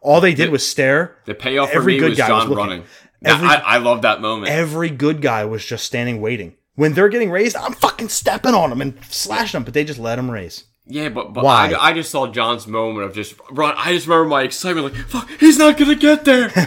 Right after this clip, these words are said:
Speaker 2: Like, that, that, to me, that's that, the moment made it for me.
Speaker 1: Okay, fine. So John's running after the Night King. The Night King is slowly raising his arms, which is fine. You're building ten-, tension. That's totally
Speaker 2: Yeah, that's
Speaker 1: cool
Speaker 2: what
Speaker 1: with
Speaker 2: he
Speaker 1: me.
Speaker 2: did, 'cause he
Speaker 1: Totally
Speaker 2: did
Speaker 1: cool with
Speaker 2: before.
Speaker 1: me. So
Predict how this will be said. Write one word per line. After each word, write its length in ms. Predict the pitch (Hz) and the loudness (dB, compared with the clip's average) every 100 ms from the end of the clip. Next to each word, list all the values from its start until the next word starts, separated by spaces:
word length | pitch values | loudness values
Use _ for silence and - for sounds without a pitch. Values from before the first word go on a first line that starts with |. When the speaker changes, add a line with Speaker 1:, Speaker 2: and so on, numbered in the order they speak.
| 170 151 | 0 0
Speaker 2:
Like, 140 | 185 170 | 2 2
that, 260 | - 190 | 2 2
that, 440 | 196 190 190 - 156 | 2 2 0 -6 -6
to 100 | 180 | 2
me, 160 | 185 175 | 4 6
that's 280 | 156 151 - | 4 2 0
that, 200 | 151 165 | -2 -2
the 80 | 165 | 0
moment 580 | 165 165 156 - 131 117 | 2 4 2 -4 -6 -2
made 160 | 135 | -2
it 20 | 117 | -2
for 140 | 107 | -8
me. 120 | 87 196 | -6 -2
Speaker 1:
Okay, 240 | - 196 | 2 2
fine. 320 | - 208 139 | 2 0 0
So 120 | - | 0
John's 400 | 131 143 160 190 | -2 0 -2 -2
running 240 | 160 170 151 | -4 -4 -4
after 200 | 143 151 | -6 -4
the 80 | 139 | -2
Night 180 | 117 | -2
King. 200 | - 123 120 | -4 -4 -4
The 60 | |
Night 180 | 120 131 | -4 -4
King 160 | 165 131 | -4 -6
is 120 | - | -6
slowly 460 | - 143 143 165 | -6 -2 0 0
raising 300 | 147 147 143 | 0 0 0
his 100 | 160 | -4
arms, 200 | 120 107 117 | -4 -6 -6
which 100 | 170 | -6
is 140 | 156 | -6
fine. 240 | 131 113 | -4 -4
You're 100 | 113 | -4
building 260 | 107 123 135 | -2 0 -2
ten-, 260 | 131 117 113 | -4 -8 -10
tension. 440 | - 123 120 110 | -10 -10 -8 -10
That's 140 | 98 | -10
totally 240 | - 131 131 | -8 -8 -6
Speaker 2:
Yeah, 40 | |
that's 60 | - | -2
Speaker 1:
cool 80 | 135 | 0
Speaker 2:
what 120 | 131 | 0
Speaker 1:
with 40 | 117 | 0
Speaker 2:
he 40 | |
Speaker 1:
me. 120 | 107 | -2
Speaker 2:
did, 100 | 95 | -4
'cause 220 | - - | -14 -14
he 60 | 117 | -2
Speaker 1:
Totally 160 | 147 151 | 0 2
Speaker 2:
did 40 | |
Speaker 1:
cool 80 | 160 | 0
with 80 | 147 | -2
Speaker 2:
before. 160 | 131 113 | -2 -6
Speaker 1:
me. 60 | - - | -12 -8
So 160 | 165 | -6